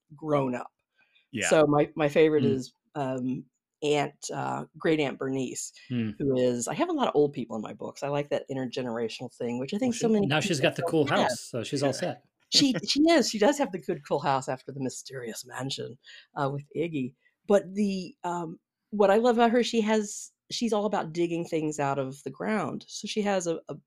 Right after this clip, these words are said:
Speaker 1: a shop where it's called the Can You Dig It shop, and anything you can dig out of the ground is gonna be in there. So suddenly we've got this wide world of paleontology and history and archaeology and pretty much anything I wanna explore, I'm gonna find a way to stick in there, <laughs> you know?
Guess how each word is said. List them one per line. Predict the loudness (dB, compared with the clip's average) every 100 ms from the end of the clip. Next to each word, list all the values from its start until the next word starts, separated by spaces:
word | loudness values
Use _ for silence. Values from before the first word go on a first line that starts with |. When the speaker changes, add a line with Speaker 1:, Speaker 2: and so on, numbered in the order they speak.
| -10
Speaker 1:
a |
shop | -6 0 0 0 -8 _ _ _ -20 _ 0
where | 2
it's | 2
called | 2 0
the | 0
Can | -2 0 0
You |
Dig | 0 0 0
It | -2
shop, | -2 -2 -2 -8 _ -20 _ -4
and | -2 4
anything | 6 6 4 2
you | -2
can | -4
dig | -2 0
out | 0
of | -2
the | -2
ground | 0 2 2 0 -4
is |
gonna | -4 -2
be | 0 -2
in | -2
there. | -6 -10
So | -8 -2 -2 -2
suddenly | -4 -2 0 0 -2 -6 _ _ _
we've | -6
got | -2 -2
this | -2
wide | 2 2 2
world | 0 0 0
of | -2 -6
paleontology | -14 -10 -6 -4 -4 -6 -4 -2 2 2 2 0 -2 -2
and | -2
history | 0 0 0 -2 -4 -2 -2
and | -2
archaeology | -2 -4 -4 -4 -2 0 0 -2 -4 -4
and | -4 -6 -16 -20 _ _
pretty | 4 4
much | 2
anything | 0 0 0 -2 -2
I |
wanna | -2 -2 -4
explore, | -6 -10 -6 -6
I'm | -6
gonna | -8
find | -10 -12 -12
a | -10
way | -12
to |
stick | -12 -14 -12
in | -8 -6
there, | -4 -6
<laughs> | -2
you | 0
know? | 0